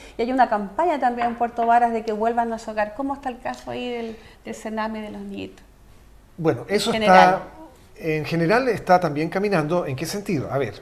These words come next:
Speaker 2: yo quiero, eh, explicar porque precisamente al hermano mayor yo le tuve que señalar ahí mismo, él me preguntó si yo podía hacer algo, yo le dije, "¿Sabe? No, no puedo hacer nada porque, eh, la situación de ellos está radicada en los tribunales de justicia, el Poder Judicial,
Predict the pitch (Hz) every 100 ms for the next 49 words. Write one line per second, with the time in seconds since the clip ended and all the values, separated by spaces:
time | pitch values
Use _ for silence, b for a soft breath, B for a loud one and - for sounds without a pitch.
0 | 123 143 170 180 180 180 175 147 139 127
1 | 123 180 143 131 175 170 135 147 160 -
2 | 131 135 165 175 175 175 190 170 151 147
3 | 143 139 131 139 131 156 160 156 156 175
4 | 170 160 156 160 165 160 135 151 139 147
5 | 160 160 160 147 170 165 160 147 143 170
6 | 165 143 160 160 160 156 170 160 170 160
7 | 160 160 160 160 175 170 170 180 175 165
8 | 165 135 151 165 214 - B B B 170
9 | - 160 175 - 151 143 143 - 143 131
10 | - 202 220 165 170 196 170 135 - 160
11 | 175 165 135 147 156 170 160 - 151 139
12 | 143 185 196 233 233 254 - 90 B B
13 | 143 139 135 131 175 - 233 240 247 170
14 | 127